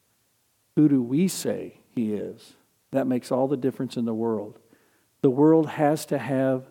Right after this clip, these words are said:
a clear voice from Christ Church that he is God, the only living God, who came to earth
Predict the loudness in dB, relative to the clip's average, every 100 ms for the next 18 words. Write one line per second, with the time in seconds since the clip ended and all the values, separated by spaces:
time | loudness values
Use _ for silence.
0 | _ -12 -10 0 4 6 4 0 -2 -4
1 | 0 2 0 -6 -6 -4 -4 -6 _ _
2 | _ -2 0 0 -4 -8 -4 -4 -6 -14
3 | -20 _ _ _ _ _ -4 -2 -2 0
4 | 2 2 2 0 0 2 2 0 -4 -16
5 | _ _ _ 0 0 2 2 2 0 2
6 | 4 4 2 -2 -2 -4 -8 -12 _ _
7 | _ _ -6 -2 0 0 -2 -4 -2 -2
8 | -4 -10